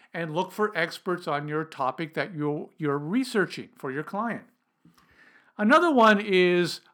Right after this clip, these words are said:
a, what I call association gurus. Every industry has their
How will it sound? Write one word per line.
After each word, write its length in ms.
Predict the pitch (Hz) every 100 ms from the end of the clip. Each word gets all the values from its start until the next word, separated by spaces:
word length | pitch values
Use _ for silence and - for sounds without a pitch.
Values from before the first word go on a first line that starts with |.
| _ -
a, 100 | 156 247
what 160 | 190 165
I 80 | 175
call 280 | 180 180
association 840 | 156 - 214 202 - 170 160 170 143
gurus. 560 | 131 143 131 117 - - - - _ _
Every 360 | 247 285 311 240
industry 760 | - 208 202 190 - 190 190
has 460 | 143 143 143 151 -
their 440 | - 135 131 131